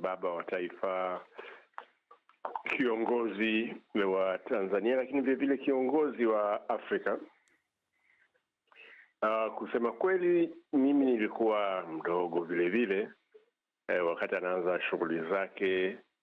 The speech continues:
eh, mwaka hamsini na nne anaanza shughuli zake, mimi nilikuwa bado sijaingia hata darasa la kwanza. Um, lakini alivyo, eh, nilipokuwa darasa la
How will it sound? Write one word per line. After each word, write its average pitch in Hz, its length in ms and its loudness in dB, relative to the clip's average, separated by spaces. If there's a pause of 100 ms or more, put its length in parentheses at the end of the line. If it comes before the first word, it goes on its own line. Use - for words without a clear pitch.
(420)
eh, 85 520 0
mwaka 87 520 -6
hamsini 92 580 0
na 92 260 -2
nne 120 340 2
anaanza 110 380 0
shughuli 107 360 0
zake, 135 320 -2
mimi 117 240 2
nilikuwa 107 680 0 (540)
bado 110 460 0 (340)
sijaingia 98 640 2
hata 104 140 -2
darasa 90 340 -2
la 82 140 -2
kwanza. 80 640 -4 (920)
Um, 90 1120 -2 (640)
lakini 117 600 2 (120)
alivyo, 92 840 0 (840)
eh, 87 580 0
nilipokuwa 95 540 0
darasa 101 280 -4
la 95 160 -2